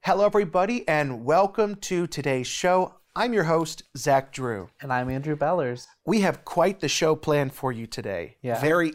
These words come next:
Speaker 1: in-depth, very content-driven. Uh, it's going to get deep, so buckle up. It's gonna be a wild ride.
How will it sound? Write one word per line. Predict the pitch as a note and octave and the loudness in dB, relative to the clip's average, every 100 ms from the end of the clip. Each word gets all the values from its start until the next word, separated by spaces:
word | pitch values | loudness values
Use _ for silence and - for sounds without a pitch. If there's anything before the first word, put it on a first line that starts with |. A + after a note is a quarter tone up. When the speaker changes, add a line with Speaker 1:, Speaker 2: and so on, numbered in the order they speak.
| D#3+ | -2
Speaker 1:
in-depth, | F3 F3 C#3 B2+ - | -2 0 2 0 -2
very | B2+ C#3+ C#3+ | -2 0 0
content-driven. | C3+ - E3+ E3 E3 - E3+ D3+ C#3+ - - - B2+ D#3 D3 D3 C#3+ C3+ - - - - | -4 -4 0 0 -2 -4 -4 -4 -6 -18 -20 -8 2 4 6 4 2 -4 -12 -20 -20 -2
Uh, | C#3+ C3 - | 2 2 2
it's | D3+ D3+ | 0 -2
going | - D#3+ D#3+ | 2 2 4
to | D3+ C#3+ | 0 -2
get | C#3+ C3+ - C3 | 2 0 -2 -8
deep, | B2+ F3+ E3 | -2 -2 -2
so | - B2 | -2 0
buckle | A2+ A#2+ D3+ E3+ C#3+ - | -2 0 0 2 -2 2
up. | C3+ C3+ - _ _ _ _ - | 2 2 0 _ _ _ _ -14
It's | - | -4
gonna | C#3+ | 0
be | |
a | C3+ | 2
wild | A#2+ B2+ C3 | 4 4 4
ride. | A#2+ A#2+ A#2 - | 2 0 -2 -6